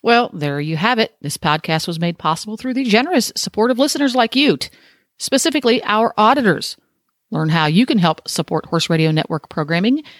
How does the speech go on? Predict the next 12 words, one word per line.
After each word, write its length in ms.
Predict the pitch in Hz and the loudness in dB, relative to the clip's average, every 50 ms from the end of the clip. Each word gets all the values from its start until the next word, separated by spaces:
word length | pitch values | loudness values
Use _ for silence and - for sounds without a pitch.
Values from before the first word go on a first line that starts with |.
| - _ _ | -20 _ _
and 180 | - 370 427 392 | -2 -2 -2 0
qualify 440 | - - 269 247 247 - - 165 170 | 2 2 4 4 2 2 0 0 0
for 180 | - - - | 0 -4 -2
auditors 400 | - 147 151 156 143 151 147 135 - | 0 0 0 2 0 0 -4 -2 -2
only 220 | - 160 143 143 | -4 -2 -2 -4
perks 300 | - - 330 359 - - | -4 -4 -6 -6 -6 -4
by 120 | _ 381 370 | _ -2 0
going 220 | 359 392 392 392 | 2 0 2 2
to 60 | 359 | 4
Horse 180 | 294 339 330 - | 2 2 2 2
Tip 200 | - 339 330 _ | 0 -2 0 _
Daily 420 | 233 226 247 262 269 269 - _ | 0 2 2 2 2 0 -2 _